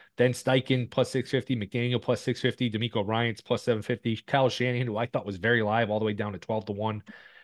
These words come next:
after that last night. John Harbaugh up to twelve to one. McVay's twenty to one. Is there a bet to be made right now at these numbers?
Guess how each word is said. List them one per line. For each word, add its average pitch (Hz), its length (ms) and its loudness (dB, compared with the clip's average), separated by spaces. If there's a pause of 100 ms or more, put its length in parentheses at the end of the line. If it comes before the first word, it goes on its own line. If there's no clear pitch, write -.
after 113 220 0
that 113 180 4
last 117 220 0
night. 120 200 0
John 117 240 2
Harbaugh 110 320 2
up 120 180 0
to 120 100 -4
twelve 117 320 2
to 120 80 -2
one. 117 260 0
McVay's 110 480 2
twenty 120 320 -2
to 110 80 0
one. 113 460 0 (640)
Is 117 140 0
there 139 160 6
a 127 40 8
bet 143 260 6
to - 60 0
be 135 100 2
made 131 180 2
right 123 180 4
now 117 220 0
at 107 80 -4
these 110 180 -2
numbers? 98 480 -4